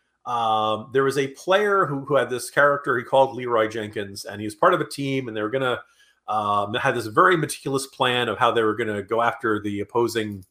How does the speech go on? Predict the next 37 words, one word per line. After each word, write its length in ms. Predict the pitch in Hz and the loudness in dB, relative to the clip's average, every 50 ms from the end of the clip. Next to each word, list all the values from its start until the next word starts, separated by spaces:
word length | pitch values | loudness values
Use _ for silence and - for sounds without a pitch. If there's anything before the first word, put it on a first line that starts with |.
| _ _ _ _ _ _ | _ _ _ _ _ _
team 420 | - - 113 113 113 110 107 101 101 | -14 -10 -8 -6 -6 -6 -6 -4 -4
or 260 | 95 92 95 - 117 | -2 -2 -2 -2 -2
enemy 280 | 120 110 104 104 107 104 | -2 -4 -2 -2 -2 -2
or 80 | 98 98 | -2 -2
something. 360 | - 120 107 - 107 101 - _ - - - - - - - - | -2 -4 -4 -4 -8 -8 -8 _ -20 -20 -20 -20 -20 -20 -14 -2
And 480 | - 131 139 139 139 139 135 135 135 123 | 2 4 6 8 8 8 8 8 6 4
he 80 | 131 - | -6 2
comes 300 | - 185 196 185 160 156 | 4 4 4 4 2 0
back 340 | 156 151 151 151 151 - | 2 4 4 4 4 2
and 80 | - 135 | 0 0
he 80 | 143 139 | 0 0
ruins 440 | 127 123 151 254 277 269 254 214 | -2 2 6 8 8 8 6 6
the 100 | 196 196 | 4 6
whole 160 | 180 190 185 185 | 6 6 4 4
plan 260 | 180 170 160 151 143 | 2 0 0 0 0
just 140 | 156 - - | -2 2 4
by 120 | 139 135 | 4 4
charging 560 | 135 - - - 175 202 220 214 208 202 196 | 4 2 2 4 6 6 6 4 2 0 -2
straight 360 | 175 - - - 170 170 175 | -2 -4 2 4 4 4 6
ahead 320 | 160 131 143 143 143 143 131 | 4 4 4 4 4 4 2
while 220 | 123 123 123 120 - | 0 -2 -2 -4 -8
shou-, 320 | - - 165 147 - - | -4 0 0 0 0 0
screaming 400 | - - - 160 151 143 143 135 | -6 -4 -2 -2 -2 -2 -2 -4
his 140 | 135 110 127 | -4 0 0
own 160 | 120 110 104 | 0 0 0
name. 260 | 101 104 - - _ _ _ _ _ - - _ _ _ _ _ | -4 -10 -10 -12 _ _ _ _ _ -20 -20 _ _ _ _ _
That's 220 | - 208 233 277 - | 0 0 0 0 -2
kinda 300 | - - 247 311 339 302 | -4 -2 0 2 6 6
what 100 | 240 220 | 6 6
it 80 | - | 6
feels 140 | - 208 185 | 6 6 4
like 160 | 175 147 113 | 4 2 2
Biden 360 | - 131 135 135 127 117 117 113 | 2 2 4 4 2 0 -2 -8
is 120 | 104 101 | -8 -6
doing 260 | 107 107 104 104 95 - | -4 -4 -4 -4 -4 -4
right 180 | 110 110 - - | -6 -6 -6 -10
now. 160 | - - - | -10 -10 -8